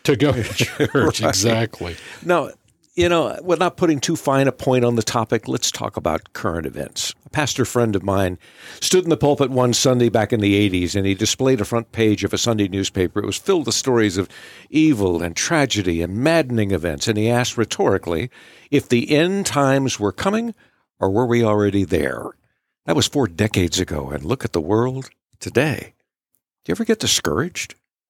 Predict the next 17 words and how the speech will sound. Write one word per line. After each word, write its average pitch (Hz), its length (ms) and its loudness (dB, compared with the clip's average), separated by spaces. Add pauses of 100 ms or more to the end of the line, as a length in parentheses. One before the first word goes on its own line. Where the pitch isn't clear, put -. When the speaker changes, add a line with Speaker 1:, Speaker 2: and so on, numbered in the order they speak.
(160)
Speaker 1:
A 135 120 0
friend 185 340 0
of 156 100 0
mine, 117 460 0
a 131 160 2
historian 135 640 2
at 104 120 -4
the 110 100 -10
University 107 580 -4
of 98 140 -4
Oklahoma, 110 560 -4
said 113 300 2
it's 104 180 -2
a 107 60 -4
sin 139 480 2
to - 120 -6
despair. 104 800 -4